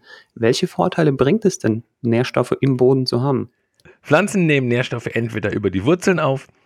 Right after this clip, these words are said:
Speaker 2: oder über die Blätter. Und einige Pflanzengruppen, wie zum Beispiel Echinodoren oder Kryptokorinen, die nehmen besonders gerne Nährstoffe über die Wurzeln auf. Und das sieht man auch, wenn man die mal rausziehen will aus dem Aquarium, die hören gar nicht mehr auf mit Wurzeln. Ähm,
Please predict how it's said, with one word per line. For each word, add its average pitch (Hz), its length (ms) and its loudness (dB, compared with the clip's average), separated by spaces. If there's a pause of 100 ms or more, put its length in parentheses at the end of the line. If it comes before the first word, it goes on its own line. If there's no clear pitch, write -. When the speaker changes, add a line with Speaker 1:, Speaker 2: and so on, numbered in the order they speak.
(200)
Speaker 2:
oder 120 240 4
über 101 180 -2
die 87 100 -2
Blätter. 151 380 -2 (380)
Und 123 260 2
einige 135 380 2
Pflanzengruppen, 120 720 -2
wie 104 120 0
zum 104 200 -6
Beispiel 98 380 -8
Echinodoren 107 800 -2 (320)
oder 104 480 2 (480)
Kryptokorinen, 113 880 0 (240)
die 127 160 4
nehmen 113 320 4
besonders 104 500 -2
gerne 139 560 2
Nährstoffe 120 480 0
über 107 260 0
die 101 180 -2
Wurzeln 127 380 2
auf. 107 280 -2
Und 107 100 0
das 101 120 0
sieht 113 180 -4
man 110 140 -2
auch, 98 120 -4
wenn 101 100 -4
man 104 100 -4
die 101 100 -4
mal 95 140 -4
rausziehen 110 500 0
will 104 120 2
aus 101 120 -2
dem 107 100 -6
Aquarium, 101 360 0
die 95 160 -4 (340)
hören 110 280 2
gar 107 120 2
nicht 104 120 -2
mehr 104 160 -2
auf 113 180 0
mit 110 180 -2
Wurzeln. 113 420 2 (440)
Ähm, 101 280 0